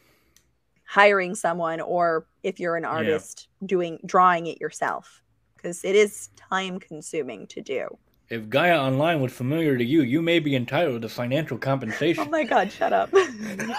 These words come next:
Speaker 1: I only dabbled, like, at the tail end because people were like, "But Gaia Online is so fun." And then I tried it and was like,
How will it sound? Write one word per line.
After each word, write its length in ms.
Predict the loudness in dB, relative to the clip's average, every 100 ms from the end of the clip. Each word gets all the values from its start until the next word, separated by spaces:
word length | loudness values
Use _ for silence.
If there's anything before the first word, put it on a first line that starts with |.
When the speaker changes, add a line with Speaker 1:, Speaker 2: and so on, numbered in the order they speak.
| -8 0 8
Speaker 1:
I 160 | 8 8
only 360 | 4 4 2
dabbled, 500 | 6 10 10 8 4
like, 180 | 6 4
at 140 | 4 2
the 80 |
tail 340 | 0 2 4 4
end 300 | -2 -4 -10
because 300 | -6 -6 -6
people 260 | -8 -6
were 80 | -4
like, 220 | -2 -2 -4
"But 140 | -4
Gaia 280 | -2 0 2
Online 360 | 2 0 -2 -4
is 120 | -4
so 120 | -4
fun." 320 | -2 -2 -4
And 80 | -6
then 100 | -8
I 100 | -8
tried 280 | -4 -2 -2
it 100 | -4
and 100 | -8
was 140 | -8 -4
like, 200 | -4